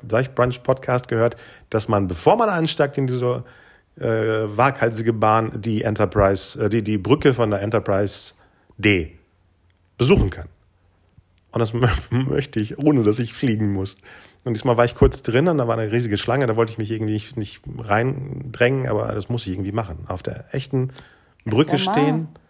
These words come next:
Speaker 1: Ja, muss ich nächstes
Speaker 2: Du
Speaker 1: Mal
Speaker 2: kannst
Speaker 1: machen.
Speaker 2: auch hinterher immer noch gehen, das zwingt dich doch keiner in die Bahn
Speaker 1: Auf dem
Speaker 2: einzusteigen.
Speaker 1: Captain-Sitz von Picard sitzen.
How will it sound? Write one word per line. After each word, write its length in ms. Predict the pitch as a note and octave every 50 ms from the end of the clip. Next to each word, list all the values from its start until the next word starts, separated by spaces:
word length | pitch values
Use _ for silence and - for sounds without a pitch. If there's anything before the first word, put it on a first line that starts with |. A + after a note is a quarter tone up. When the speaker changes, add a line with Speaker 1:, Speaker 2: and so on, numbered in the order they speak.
| _ _ _ _ _ _
Speaker 1:
Ja, 160 | - A2 G#2
muss 160 | G2+ A2 A2+
ich 80 | G#2+ G2
nächstes 160 | G#2 G2 -
Speaker 2:
Du 60 | -
Speaker 1:
Mal 120 | - - A#3+
Speaker 2:
kannst 160 | G#3 A3 G#3+
Speaker 1:
machen. 120 | G#3 F#3
Speaker 2:
auch 40 | F3+
hinterher 300 | F#3 F3+ F3+ F#3 F3+ F3+
immer 160 | E3+ F#3 G3
noch 240 | G3 F3+ F3 F3 -
gehen, 240 | - A#3 A#3 A#3 G#3
das 180 | F3 E3+ F3 -
zwingt 220 | - G#3 G3+ G3 F3
dich 100 | E3+ -
doch 120 | F3 F3
keiner 280 | - - F3+ F3 E3+ E3
in 120 | E3+ F3
die 80 | E3 E3+
Bahn 200 | E3 E3+ E3+ D#3+
Speaker 1:
Auf 340 | D3+ D#3+ - C3+ - A2+
dem 200 | - - A#2 G#2
Speaker 2:
einzusteigen. 80 | G2+ F2+
Speaker 1:
Captain-Sitz 640 | - - C#3+ C3+ - - B2 A#2 G#2+ A2 A#2 - -
von 160 | - A#2+ A2
Picard 420 | G#2 - A2 - - A#2 A#2+ B2+ A#2
sitzen. 480 | A2 A#2 - - - B2 - A#2+ A2+